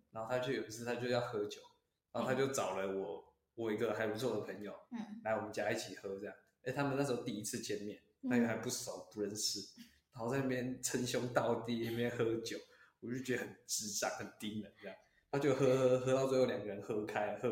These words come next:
Speaker 1: 挂了，然后喝挂了之后，家里的酒全部被喝完了，然后他就开始找有什么酒可以喝，就发现厨房我有一罐煮饭的米酒，他给我开来喝。
Speaker 2: 你的吗？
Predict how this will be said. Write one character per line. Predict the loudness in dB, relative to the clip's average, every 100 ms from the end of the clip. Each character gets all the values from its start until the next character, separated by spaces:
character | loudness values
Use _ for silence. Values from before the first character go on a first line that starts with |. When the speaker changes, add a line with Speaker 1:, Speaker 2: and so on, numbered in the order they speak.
| 2
Speaker 1:
挂 | 4 4 2
了， | -2
然 |
后 | 0 -2 -4 -14 -20 _ 2
喝 | 4
挂 | 8 8 10
了 | 8
之 |
后， | 6 6 -2 -6
家 | 0 2
里 | 2 0
的 | 0
酒 | 0 0
全 | 0 -2
部 | 0
被 | 0 2
喝 | 0
完 | -2 -4
了， | -8 -16 -20 _ _ _ _
然 | -6 0
后 | 0
他 | 2
就 | 2
开 | 4 4
始 | 4 -2
找 | 0 2
有 | 4
什 | 4
么 | 2
酒 | -2 -2
可 | -2
以 | 0
喝， | 0 0 -6 -12 -20 _
就 | 2 4
发 | 6
现 | 6 4 4
厨 | 2
房 | 2 0 0
我 | 0
有 | 0
一 |
罐 | 2 0 0
煮 | -4 -4
饭 | 2 4 2
的 | -4
米 | -6 -4
酒， | -2 -2 -6 -16 _ _ -6
他 | 0
给 |
我 | 0
开 | 2 2
来 | 2 2
喝。 | -2 -4 -2
Speaker 2:
你 | 2 4
的 | 6
吗？ | 6